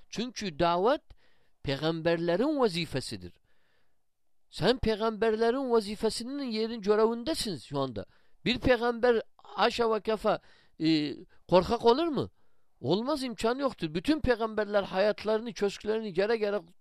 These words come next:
Allah rızası için verdiler. İşkence çektiler, azap çektiler. Ondan dolayı bu ayetten biz ne anlıyoruz arkadaşlar? İnfak fi sebilullah nedir? Malla,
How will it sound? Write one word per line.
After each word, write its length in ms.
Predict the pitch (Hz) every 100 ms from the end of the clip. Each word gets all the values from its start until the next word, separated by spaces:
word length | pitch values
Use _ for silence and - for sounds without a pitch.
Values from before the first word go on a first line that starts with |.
| - - -
Allah 320 | 175 180 190
rızası 360 | 190 175 170 180
için 260 | - 165
verdiler. 380 | 160 165 196 180 - - - _ _ - _ _ _ _ _ _ _ _ -
İşkence 460 | - 180 185 220
çektiler, 480 | - 233 - 175 143
azap 300 | 156 160 240
çektiler. 500 | - 196 - 170 254 - - - _
Ondan 400 | 120 139 196 226
dolayı 380 | 196 156 131 123
bu 80 | 175
ayetten 540 | 190 170 - 170 151
biz 180 | 170 156
ne 100 | 185
anlıyoruz 520 | 180 151 110 101 101
arkadaşlar? 580 | 135 - 101 98 - 151 - _ - _ _ _ _ -
İnfak 520 | 139 147 - 208 -
fi 200 | - 202
sebilullah 920 | - 170 156 175 156 139 127 190 180 160
nedir? 420 | 190 170 214 - - - - 117
Malla, 560 | 135 190 151 110 92